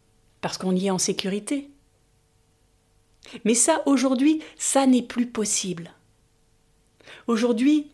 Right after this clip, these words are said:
il va falloir aller à l'intérieur de nous pour guérir nos blessures, pour affronter nos peurs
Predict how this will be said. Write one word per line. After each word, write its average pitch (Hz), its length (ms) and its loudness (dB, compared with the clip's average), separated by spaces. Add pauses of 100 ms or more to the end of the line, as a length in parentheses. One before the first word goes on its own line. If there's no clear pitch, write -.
(280)
il 202 120 -4
va 226 100 0
falloir 240 360 4
aller 240 300 2
à 262 60 4
l'intérieur 214 600 0
de 190 120 2
nous 240 340 4 (840)
pour 190 180 0
guérir 240 420 2
nos 247 140 6
blessures, 262 600 0 (1040)
pour 202 180 0
affronter 254 480 2
nos 262 140 6
peurs 247 560 -2